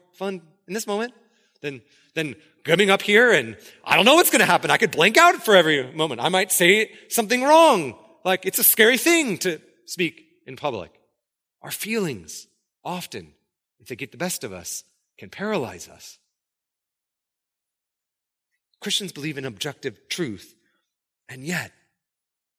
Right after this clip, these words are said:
how do we come to it? How, how do we understand it? As we navigate this world, as we're trying to discover what is truth,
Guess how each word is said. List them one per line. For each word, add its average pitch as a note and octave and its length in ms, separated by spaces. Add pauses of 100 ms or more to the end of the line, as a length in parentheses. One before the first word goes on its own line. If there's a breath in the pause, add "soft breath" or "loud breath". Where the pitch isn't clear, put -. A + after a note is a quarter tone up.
(760)
how F3+ 120
do F3 60
we D3 80
come F#3+ 280
to E2+ 160
it? - 60 (120)
How, F#3 180
how E3 140
do F3 80
we E3+ 100
understand D#3+ 440
it? E2 120 (300 soft breath)
As C#3+ 160
we D#3 80
navigate E3+ 420
this - 160
world, D#3+ 220
as A#2+ 80
we're C#3 100
trying E3 160
to C#3 60
discover E3+ 440
what D3 300
is E3 320 (340 soft breath)
truth, G#3+ 520